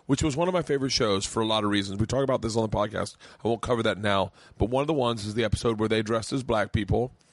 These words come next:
and performed in front of the Three Six Mafia's audience.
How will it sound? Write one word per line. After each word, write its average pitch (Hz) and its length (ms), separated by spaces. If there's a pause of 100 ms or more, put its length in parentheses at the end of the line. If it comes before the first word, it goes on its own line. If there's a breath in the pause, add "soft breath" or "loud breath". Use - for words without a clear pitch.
(200 loud breath)
and 113 120
performed 117 460
in 110 60
front 110 180
of 104 120
the 101 40
Three 113 160
Six 107 220
Mafia's 104 480
audience. 87 560